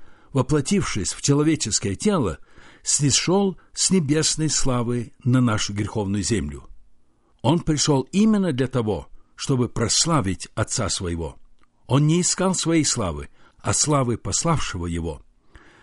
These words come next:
В своей первосвященнической молитве Он говорит: "Я прославил Тебя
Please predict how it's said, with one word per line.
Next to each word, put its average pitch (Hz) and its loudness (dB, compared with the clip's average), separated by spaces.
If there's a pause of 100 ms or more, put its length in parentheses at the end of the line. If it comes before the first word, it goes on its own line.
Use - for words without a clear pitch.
(120)
В - -14
своей 180 2 (280)
первосвященнической 139 0
молитве 104 0 (400)
Он 160 2
говорит: 143 0 (500)
"Я 139 2
прославил 147 0
Тебя 120 -2